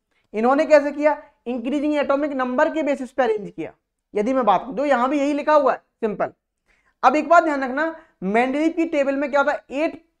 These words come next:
ग्रुप थे और सिक्स पीरियड थे। आपको पता ग्रुप किसे बोला था? वर्टिकल कॉलम को क्या बोला? तो ग्रुप बोला था। और हॉरिजॉन्टल रोज को क्या बोला था?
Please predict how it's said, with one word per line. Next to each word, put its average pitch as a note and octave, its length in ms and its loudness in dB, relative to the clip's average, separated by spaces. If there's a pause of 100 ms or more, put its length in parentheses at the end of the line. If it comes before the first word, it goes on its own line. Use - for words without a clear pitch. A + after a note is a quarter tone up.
(500)
ग्रुप C4 380 4
थे D4+ 160 0 (320)
और A#3+ 100 2
सिक्स C4+ 280 -8
पीरियड G3 480 -8
थे। A3+ 100 -18 (680)
आपको G3 240 2
पता D#4 100 4
ग्रुप C4 260 0
किसे B3+ 200 0
बोला A#3 240 0
था? - 40 -10
वर्टिकल G3+ 580 -2
कॉलम G#3+ 380 -4
को G3+ 80 -10
क्या G#3 160 -2
बोला? G#3+ 160 -4
तो F3+ 120 -12
ग्रुप E3 220 -6
बोला G#3 260 0
था। B3+ 340 2 (120)
और G3 240 0
हॉरिजॉन्टल G3+ 640 -2
रोज G3 260 -2
को G#3+ 120 -8
क्या G3+ 140 -2
बोला G3+ 200 -2
था? A#3 260 -4